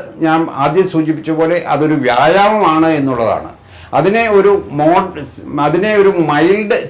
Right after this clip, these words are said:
to moderate exercise എന്ന് നമുക്ക് വിശേഷിപ്പിക്കാം. സെക്സ് ചെയ്യുമ്പോൾ നമ്മുടെ പൊതുവായ രക്തഓട്ടം കൂടുന്നു,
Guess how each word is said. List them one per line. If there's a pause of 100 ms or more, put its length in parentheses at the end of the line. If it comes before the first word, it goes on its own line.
to (160)
moderate (100)
exercise (100)
എന്ന്
നമുക്ക് (400)
വിശേഷിപ്പിക്കാം. (420)
സെക്സ്
ചെയ്യുമ്പോൾ (400)
നമ്മുടെ
പൊതുവായ (140)
രക്തഓട്ടം (240)
കൂടുന്നു,